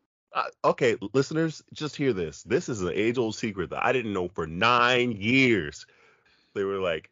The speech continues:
"Irv was really good at the game." I was like, "Oh, yeah, he beat us a couple times." Like, "Nah, he beat the game several times. He deleted the game several times."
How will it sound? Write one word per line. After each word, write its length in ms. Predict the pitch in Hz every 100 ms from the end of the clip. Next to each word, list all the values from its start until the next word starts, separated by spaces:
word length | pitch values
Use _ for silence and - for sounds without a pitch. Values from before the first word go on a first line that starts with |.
| _
"Irv 280 | 120 185 120
was 140 | 101 87
really 300 | 90 214 123
good 140 | 92
at 100 | 85
the 100 | 78
game." 240 | 80 80 87
I 40 |
was 80 | 131
like, 120 | 180
"Oh, 80 | 208
yeah, 220 | 202 139
he 100 | 147
beat 160 | 180 120
us 120 | 107
a 20 |
couple 180 | 110 80
times." 300 | 95 85 -
Like, 100 | 95
"Nah, 420 | 123 175 113 80 - _
he 160 | 143 185
beat 240 | 180 120
the 100 | 92
game 400 | 80 78 69 69 _ _ -
several 680 | - - 220 226 113 85 82
times. 520 | - 82 57 - - _ _
He 120 | -
deleted 340 | 165 151 147 139
the 60 |
game 400 | 143 151 151 151 - _
several 580 | - - - 85 73 76
times." 480 | 73 76 71 - -